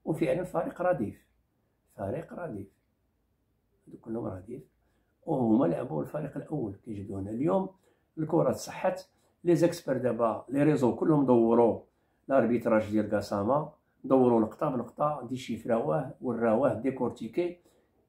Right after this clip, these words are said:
آه، كلشي باين ان كاساما الى في ان تري تري بون ماتش، والدليل انهم دوزوه يحكم في كاس العالم. ما اثروش عليه، بغاو ياثروا عليه، ما اثروش عليه،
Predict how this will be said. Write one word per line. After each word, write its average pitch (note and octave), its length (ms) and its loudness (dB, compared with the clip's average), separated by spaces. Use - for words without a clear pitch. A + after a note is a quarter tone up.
آه، D3+ 300 2
كلشي F3 580 0
باين D#3+ 260 4
ان C#3 260 0
كاساما D#3+ 440 0
الى B2 240 -2
في D3+ 260 -8
ان A2+ 140 -12
تري - 160 -4
تري - 180 -4
بون A2+ 200 0
ماتش، - 440 -2
والدليل D#3 400 2
انهم B2+ 500 0
دوزوه B2+ 560 2
يحكم - 500 -8
في F3+ 280 4
كاس - 260 -10
العالم. B2+ 420 0
ما A#2 160 -2
اثروش C#3 360 -4
عليه، G#2 220 0
بغاو G#2 140 0
ياثروا - 380 -4
عليه، D3+ 160 2
ما B2 100 0
اثروش - 400 -16
عليه، D#3 380 0